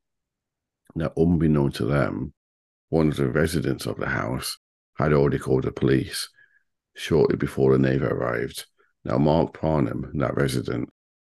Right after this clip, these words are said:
had dialed nine nine nine and told the operator this. "We have been attacked. Somebody burst into our house. Oh my God.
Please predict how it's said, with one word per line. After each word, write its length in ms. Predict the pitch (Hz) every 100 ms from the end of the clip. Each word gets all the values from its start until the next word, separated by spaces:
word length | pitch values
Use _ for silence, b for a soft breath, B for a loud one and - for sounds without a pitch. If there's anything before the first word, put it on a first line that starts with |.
| _
had 200 | - 82
dialed 340 | 85 80 71 73
nine 280 | 76 71 73
nine 280 | 60 67
nine 440 | 80 78 - - - _ -
and 160 | 64 -
told 240 | 73 71
the 140 | 67
operator 500 | 64 - 53 - 64
this. 500 | 55 60 65 - - - _ _ _ _ _ _ -
"We 140 | 87
have 100 | 82
been 180 | 85 76
attacked. 640 | 67 - 76 - - - _ _ _ _ -
Somebody 440 | - 85 85 85
burst 340 | 82 82 -
into 240 | 80 - 65
our 120 | 58
house. 560 | 76 87 113 123 - - _ _ _ _
Oh 140 | 87 80
my 200 | 67 69
God. 420 | 80 76 65